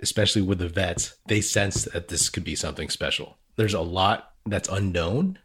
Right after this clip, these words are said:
because of the youth, because of some of these newer guys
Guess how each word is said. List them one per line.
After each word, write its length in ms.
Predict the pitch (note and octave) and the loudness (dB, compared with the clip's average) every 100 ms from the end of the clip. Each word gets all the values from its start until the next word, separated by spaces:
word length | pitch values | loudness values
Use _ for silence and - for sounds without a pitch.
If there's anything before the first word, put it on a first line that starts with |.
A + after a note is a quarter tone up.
| _ _ _ | _ _ _
because 400 | G#2 - F#2+ F2+ | -2 2 2 0
of 200 | F#2+ E2+ | -4 -6
the 80 | E2 | -6
youth, 420 | D#2 G#2+ B2+ - - | 2 2 2 0 -8
because 420 | - F2 E2+ - - - - - | -2 -2 -2 -6 -12 -18 -20 -8
of 400 | F2 F2 E2+ - - | -4 -2 -4 -8 -2
some 220 | G#2 F#2 | 0 0
of 80 | E2+ | -2
these 220 | E2 D#2+ | -4 -2
newer 260 | G2+ A2 | 2 4
guys 540 | G#2+ G#2+ A2 A2 G2 | 4 4 4 4 2